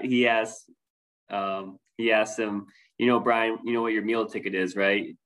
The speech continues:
You don't lose your cool." And so, uh, that's kind of where this comes from. And I think in order for you to handle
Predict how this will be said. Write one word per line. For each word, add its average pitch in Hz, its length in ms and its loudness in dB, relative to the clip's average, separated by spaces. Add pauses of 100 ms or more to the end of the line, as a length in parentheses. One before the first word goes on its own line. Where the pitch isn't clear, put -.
(140)
You 101 140 -6
don't 110 280 0
lose 107 180 -2
your 101 100 -2
cool." 95 540 -2 (240)
And 92 200 0
so, 98 420 2
uh, 95 320 2 (560)
that's 117 180 0
kind 120 160 0
of 117 40 2
where 113 120 2
this 110 160 0
comes 113 200 -2
from. 113 200 -2
And 113 80 0
I 113 80 0
think 160 400 0 (1000)
in 123 120 2
order 143 360 0
for 131 100 -4
you 123 160 2
to 120 100 0
handle 110 680 -4